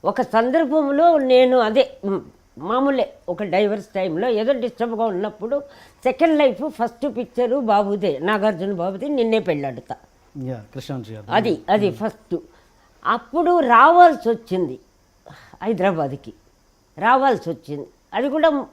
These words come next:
Speaker 1: కారణాలే, ప్రాపర్టీ, డబ్బులు. వచ్చిన తర్వాత వరుసగా వచ్చేసింది సినిమాలు. అప్పుడే సెకండ్ ఇన్నింగ్.
Speaker 2: మ్మ్.
Speaker 1: ఈ ప్రేమంటే ఇదేరా, ప్రేమించుకుందాం ఇదేరా, ఇలాంటి సెకండ్ వేవ్, మా అన్నయ్య, రణం, ఈ, ఈ type of,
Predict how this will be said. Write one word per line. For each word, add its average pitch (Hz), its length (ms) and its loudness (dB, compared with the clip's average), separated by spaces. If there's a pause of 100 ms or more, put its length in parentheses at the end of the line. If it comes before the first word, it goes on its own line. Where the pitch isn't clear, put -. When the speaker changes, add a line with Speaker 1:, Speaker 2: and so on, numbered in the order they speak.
(320)
Speaker 1:
కారణాలే, 202 500 0
ప్రాపర్టీ, 175 640 -4
డబ్బులు. 135 320 -10 (480)
వచ్చిన 269 400 0
తర్వాత 247 520 2 (1300)
వరుసగా 330 380 2
వచ్చేసింది 220 580 -2
సినిమాలు. 170 380 -4 (360)
అప్పుడే 302 300 0
సెకండ్ 254 420 0
ఇన్నింగ్. 185 260 0 (580)
Speaker 2:
మ్మ్. 139 220 -8
Speaker 1:
ఈ 117 40 -6
ప్రేమంటే 226 560 2
ఇదేరా, 190 260 -2
ప్రేమించుకుందాం 190 960 -6
ఇదేరా, 160 360 -10 (320)
ఇలాంటి 226 380 0
సెకండ్ 233 400 0
వేవ్, 165 180 0 (160)
మా 202 160 -2
అన్నయ్య, 170 500 -2
రణం, 175 420 -6
ఈ, 180 120 -8
ఈ 233 280 -2
type 220 440 -2
of, 165 300 -10